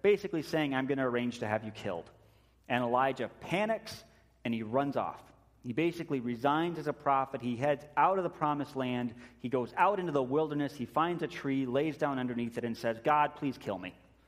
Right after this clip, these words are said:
There's nothing left. Just please kill me." But the Lord provides food twice for Elijah,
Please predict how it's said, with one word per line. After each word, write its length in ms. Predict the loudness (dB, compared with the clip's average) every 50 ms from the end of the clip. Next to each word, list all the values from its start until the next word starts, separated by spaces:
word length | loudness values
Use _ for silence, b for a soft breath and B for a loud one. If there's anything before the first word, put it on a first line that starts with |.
| b b b b b b b b b _ _ _ _ _ -6
There's 200 | -4 -4 -2 -2
nothing 420 | 0 0 0 0 -2 -4 -6 -4
left. 280 | -4 -4 -4 -6 -8 -6
Just 260 | -6 -6 -6 -8 -14
please 440 | -8 -4 -2 0 0 0 -2 -4 -8 -14 -20 -20 -20 _ _
kill 240 | -10 -8 -8 -6 -6
me." 140 | -8 -14 -16 -20 _ _ b b b b b b b b b b b _ _ _ _ _ _ _ _ _ _ _ _ _
But 140 | -10 -8 -6
the 80 | -4 -4
Lord 300 | -2 0 0 -2 -2 -4
provides 480 | -6 -6 -4 -2 -2 -2 -2 -4 -8
food 360 | -12 -10 -6 -6 -4 -6 -6
twice 380 | -8 -6 -2 -2 -2 -2 -4 -8
for 200 | -8 -6 -4 -4
Elijah, 580 | -2 -2 -2 0 0 -2 -2 -4 -8 -12 -12